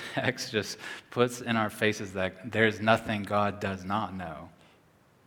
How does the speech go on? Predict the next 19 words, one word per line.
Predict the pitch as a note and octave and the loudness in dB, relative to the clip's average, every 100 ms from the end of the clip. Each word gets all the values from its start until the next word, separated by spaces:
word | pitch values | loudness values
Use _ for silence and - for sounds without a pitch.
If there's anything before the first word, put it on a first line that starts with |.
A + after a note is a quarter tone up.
| _ _ _ _ _ | _ _ _ _ _
that | F2 | -10
he | G#2+ | -4
knows | G#2 G#2+ G#2+ G#2+ G2+ | 0 2 2 0 -4
all | G2+ G2 | 0 0
things. | G2 - G#2 G2 D#2+ D#2+ - - _ _ _ _ _ _ _ - | -2 -8 -8 -6 -8 -14 -16 -18 _ _ _ _ _ _ _ -12
And | G2+ | -4
at | G2+ | -2
minimum, | G#2 A#2+ C#3 B2 A2 | 2 2 4 4 4
when | G#2+ | 0
we | A2 | 4
read | B2+ A#2+ | 4 4
a | G2+ | 0
text | - - A#2 A#2 - A2 | -2 2 2 2 -4 -4
like | G2+ F#2 | -4 0
this, | G#2 G2 G2 | 0 0 -2
we | G#2+ | 0
should | - G#2+ | 0 -2
stand | - A2 G#2+ G2+ | -8 -6 -4 -4
in | F2+ | -6